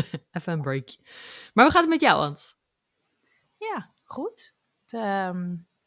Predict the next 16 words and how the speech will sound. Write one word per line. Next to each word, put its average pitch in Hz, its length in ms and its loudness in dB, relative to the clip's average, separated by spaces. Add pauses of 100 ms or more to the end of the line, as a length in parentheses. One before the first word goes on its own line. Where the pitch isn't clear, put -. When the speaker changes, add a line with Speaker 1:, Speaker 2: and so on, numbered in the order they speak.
(760)
Speaker 2:
het, 202 200 -12
het 220 120 -12
is 226 100 -6
heel 240 160 -2
druk 185 260 -2
geweest 339 360 0
de 254 60 -8
afgelopen 240 480 -6
periode 208 560 -6
en 226 60 -4
eigenlijk 208 400 -6
afgelopen 190 500 -10
week 240 480 -8 (500)
is - 200 -8
het, 226 280 -8
eh, 190 540 -2